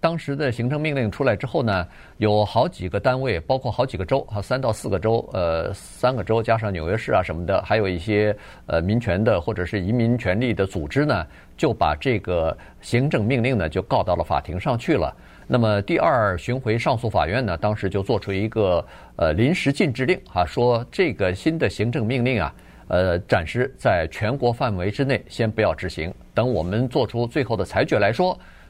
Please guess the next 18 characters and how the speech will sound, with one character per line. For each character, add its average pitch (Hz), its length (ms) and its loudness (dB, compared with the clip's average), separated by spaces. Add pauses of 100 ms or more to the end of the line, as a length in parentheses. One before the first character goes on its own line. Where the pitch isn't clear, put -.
(160)
再 82 440 2
执 131 120 -2
行。 98 320 -6 (360)
这 254 160 2
个 - 80 -6
案 165 240 0
子 92 120 -8
呢， 78 160 -6
就 101 180 -2
一 160 140 0
直 113 200 -2
打 71 180 -2
到 98 140 0
了 104 80 2
最 98 160 -4
高 90 120 0
法 - 200 -2
院。 - 200 -2